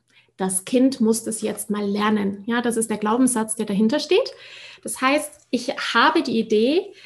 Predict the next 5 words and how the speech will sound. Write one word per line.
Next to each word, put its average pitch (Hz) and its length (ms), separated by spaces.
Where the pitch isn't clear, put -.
dass 233 400
ich - 180
meinem 214 280
Kind 285 540
absichtlich, 269 1120